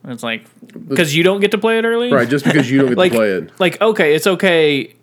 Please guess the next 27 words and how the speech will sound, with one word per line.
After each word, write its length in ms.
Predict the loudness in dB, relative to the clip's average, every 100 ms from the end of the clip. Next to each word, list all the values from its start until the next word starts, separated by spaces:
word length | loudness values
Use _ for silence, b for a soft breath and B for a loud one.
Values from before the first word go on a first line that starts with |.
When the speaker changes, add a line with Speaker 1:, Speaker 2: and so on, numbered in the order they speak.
| _
Speaker 1:
if 160 | -2 0
I 100 | -2
pre-order 640 | -2 0 2 2 2 0
it, 220 | 0 -4
if 260 | -6 -6 -4
you 160 | -4 0
get 260 | -2 0
the, 300 | -2 0 -2
the 120 | -2 -4
review 640 | -4 -2 -2 -2 -2 0
Speaker 2:
Right. 240 | 0 -2 -2
Speaker 1:
that's 200 | -2 0
gonna 120 | 0
be 140 | 0
up 80 | 0
the 120 | -4
day 580 | -2 0 2 2 0 -2
I 140 | -2 -2
get 320 | 0 0 2
it 120 | 0
anyway. 580 | 0 -2 -4 -6 -8 -6
That 60 | -2
Speaker 2:
Right. 100 | 0
Speaker 1:
doesn't 180 | 0 0
make 160 | -2
any 160 | -2 -4
sense. 480 | -4 -4 -6 -12